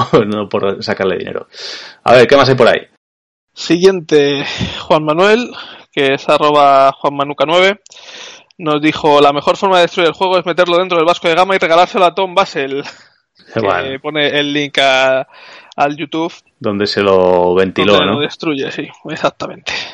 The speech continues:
Speaker 1: Bueno, pues a Tom Basel no, no le voy a enviar nada, ¿eh? Así que <laughs>
Speaker 2: Que solo por enviárselo ya te cobra una pasta.
Speaker 1: Eso.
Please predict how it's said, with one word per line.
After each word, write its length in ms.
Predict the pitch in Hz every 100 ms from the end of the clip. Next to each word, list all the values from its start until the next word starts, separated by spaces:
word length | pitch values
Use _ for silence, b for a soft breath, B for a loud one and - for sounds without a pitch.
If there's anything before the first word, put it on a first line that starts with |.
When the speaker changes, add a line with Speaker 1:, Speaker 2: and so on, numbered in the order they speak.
| B _
Speaker 1:
Bueno, 360 | 98 95 85 87
pues 200 | 95 92
a 140 | 101
Tom 160 | 98 98
Basel 340 | 101 104 101
no, 380 | 95 92 87 85
no 140 | 85 95
le 80 |
voy 40 | 90
a 20 |
enviar 240 | 85 85 82
nada, 260 | 85 90 _ 104
¿eh? 200 | 95 113
Así 160 | 104 120
que 100 | -
<laughs> 880 | 180 - 180 180 123 - - 220
Speaker 2:
Que 100 | - 165
solo 200 | - 185
por 100 | 185
enviárselo 460 | 180 165 175 214 185
ya 80 | 165
te 140 | 165
cobra 180 | 156 147
una 140 | 147
pasta. 300 | 135 139 - 165
Speaker 1:
Eso. 320 | 104 -